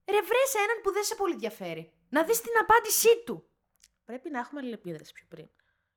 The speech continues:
Speaker 2: Ή έτσι ξαφνικά να βρω έναν, να τον κάνω
Speaker 1: Και
Speaker 2: follow
Speaker 1: στο
Speaker 2: και να του πω,
Speaker 1: άκυρο.
Speaker 2: «Πάω στο σούπερ μάρκετ, θες
Speaker 1: Και
Speaker 2: τίποτα;»
Speaker 1: στο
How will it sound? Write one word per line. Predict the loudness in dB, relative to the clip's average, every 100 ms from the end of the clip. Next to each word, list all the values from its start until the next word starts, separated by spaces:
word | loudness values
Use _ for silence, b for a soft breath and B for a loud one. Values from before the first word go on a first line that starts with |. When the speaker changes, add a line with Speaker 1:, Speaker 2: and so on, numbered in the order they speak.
| -12
Speaker 2:
Ή | -8
έτσι | -8 -10
ξαφνικά | -16 -14 -16 -14 -14
να | -14
βρω | -14
έναν, | -14 -14
να | -16 -18
τον | -16
κάνω | -16 -16 -2
Speaker 1:
Και | 0
Speaker 2:
follow | 0
Speaker 1:
στο | 2
Speaker 2:
και | 4
να | 4
του | 2 0
πω, | -2
Speaker 1:
άκυρο. | 0 -2 -4 -8 _
Speaker 2:
«Πάω | -4
στο | -4
σούπερ | -6 -8
μάρκετ, | -6 -8 -10
θες | -16
Speaker 1:
Και | -4
Speaker 2:
τίποτα;» | 0 0
Speaker 1:
στο | -2